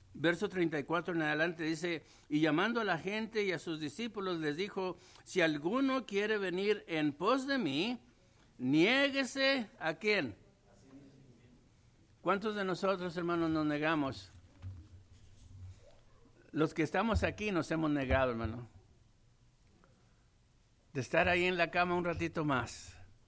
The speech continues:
de, de descansar y de hacer esto y de hacer aquello y, y de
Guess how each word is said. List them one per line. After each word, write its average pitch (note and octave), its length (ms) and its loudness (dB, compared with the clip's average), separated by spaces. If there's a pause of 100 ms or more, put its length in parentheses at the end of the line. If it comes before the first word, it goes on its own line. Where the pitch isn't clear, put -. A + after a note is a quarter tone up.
(360)
de, C#3+ 300 0
de C#3 180 2
descansar C#3+ 880 0
y C#3 120 -2
de B2+ 120 -2
hacer D#3 280 -4
esto D#3 280 -2
y C#3 40 -4
de C3+ 80 -2
hacer D3+ 240 -4
aquello C#3+ 520 -2
y, B2 200 -2
y B2+ 120 -2
de A#2+ 240 -2